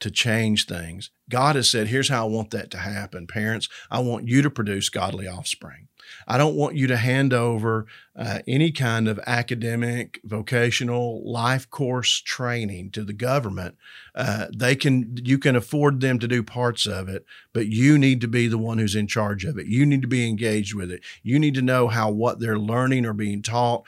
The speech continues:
the environment they're in, how that relates to biblical things, and you need to step in and correct the ship where it's off kilter." Uh, then when it comes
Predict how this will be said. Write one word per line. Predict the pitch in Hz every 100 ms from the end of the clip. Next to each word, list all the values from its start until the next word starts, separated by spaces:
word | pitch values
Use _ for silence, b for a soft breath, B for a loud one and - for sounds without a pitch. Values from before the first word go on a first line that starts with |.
| B
the | -
environment | 104 92 117 131 127 110
they're | 110 113
in, | 113 110
how | 113 123 123 127
that | 127 127
relates | 113 113 110 123 120
to | - 110
biblical | 104 120 117 101 107
things, | - 113 110 107 - B 151
and | 202 104
you | 123
need | 120
to | 120
step | 117 123 117 117
in | 113 110
and | 104
correct | - 104 107 120 -
the | 113
ship | 113 - 139 110 - - B B
where | - 117 113
it's | 107 - -
off | 110 107 -
kilter." | 113 98 - - - _ b b b -
Uh, | 110 107 101 95
then | 120 123
when | 120
it | -
comes | 139 120 113